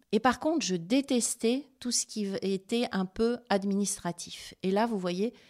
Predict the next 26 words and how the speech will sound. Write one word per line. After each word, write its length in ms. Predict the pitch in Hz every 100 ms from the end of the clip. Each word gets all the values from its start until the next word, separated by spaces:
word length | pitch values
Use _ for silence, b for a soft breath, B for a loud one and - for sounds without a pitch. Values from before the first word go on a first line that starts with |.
| b b b
et 80 | -
d'ailleurs, 360 | 160 165 175 160
vous 120 | 165
pouvez 280 | - 165 175
l'entendre, 560 | 160 156 208 262 202
si 200 | 175 -
je 80 | -
parle 260 | - 165 160
d'administratif, 1200 | 185 185 180 170 - - 170 170 151 151 - - -
de 140 | 165
reporting, 840 | 165 180 - 180 - - 151 151 b b b -
de 80 | 170
tableau 420 | 165 175 175 175
Excel, 600 | 170 - - 202 240 220 b b b
ma 220 | 175 175
voix 420 | 175 196 214 226 - -
se, 360 | - - 170 165 b b b b
se 160 | - -
baisse 380 | 175 214 240 -
à 80 | 170
moins 240 | 202 220
d'intensité 1040 | 202 196 202 190 - - - 233 262 - 190
et 80 |
je 140 | 180 180
vais 160 | 185
moins 440 | 180 196 233 262